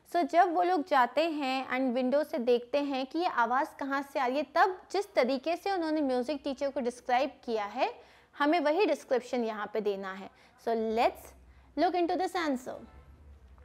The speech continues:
The music teacher was a bony figure। वो कैसे थे?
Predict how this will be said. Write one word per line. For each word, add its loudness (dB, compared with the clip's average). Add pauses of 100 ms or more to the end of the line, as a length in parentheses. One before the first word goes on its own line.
(420)
The -2
music 0
teacher 0 (140)
was 0
a 4
bony 0
figure। -2
वो 2 (120)
कैसे 0 (120)
थे? 0